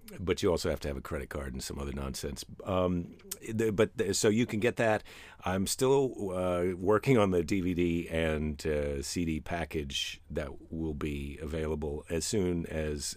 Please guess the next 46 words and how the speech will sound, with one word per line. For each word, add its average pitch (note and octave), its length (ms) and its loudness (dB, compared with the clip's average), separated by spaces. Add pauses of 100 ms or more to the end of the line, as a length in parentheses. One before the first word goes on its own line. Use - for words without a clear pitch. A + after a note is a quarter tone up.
eh, G2 80 0 (100)
believe B2+ 220 4
me, F#2 200 0
it G2 100 2
is G2 140 0
not A#2 240 0
me G#2 420 2 (240)
who F#2+ 120 0
does F2 140 0
not F2+ 160 2
have E2+ 160 -2
their E2 100 2
shit F2 180 -4
together D2 340 -4
right C#2+ 200 -2
now. D2 180 -2 (480)
But G2 140 0
I G2 60 0
got A#2+ 160 2
the A2+ 80 2
discs. A2 360 4
I F#2 60 0
was D#2 160 -2
verifying F#2+ 640 2
them F2+ 160 2
today E2+ 480 2
on, D2+ 400 -6
uh, C#2+ 140 -8
January D2+ 720 -4 (140)
second. E2+ 480 -4
That's D2 240 -10
when C#2+ 100 -6
I'm C2+ 80 -8
speaking C#2+ 360 -8
to - 100 -10
you C2 80 -6
from C#2 280 -6
right C#2 200 -6
now D2 200 -6
in C#2+ 80 -6
my C2 220 -8 (720)
time D2 260 -6
machine D2+ 260 -6
of D2 60 -4
the C2+ 80 -10
past. D2+ 420 -6